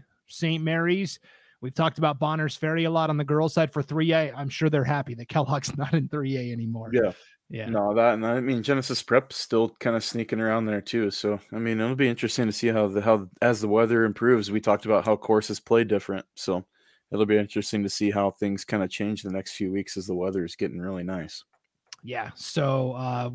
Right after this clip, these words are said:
Speaker 1: kind of a cool, uh, unusual golf tournament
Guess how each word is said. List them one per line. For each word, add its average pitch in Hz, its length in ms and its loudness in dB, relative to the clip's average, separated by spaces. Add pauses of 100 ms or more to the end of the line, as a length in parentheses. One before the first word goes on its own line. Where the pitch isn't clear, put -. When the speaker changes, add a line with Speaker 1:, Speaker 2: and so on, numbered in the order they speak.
(420)
Speaker 1:
kind 277 120 4
of 269 60 4
a 233 60 2
cool, 277 600 8 (160)
uh, 175 580 2 (320)
unusual 208 840 6
golf 175 580 4
tournament 160 540 2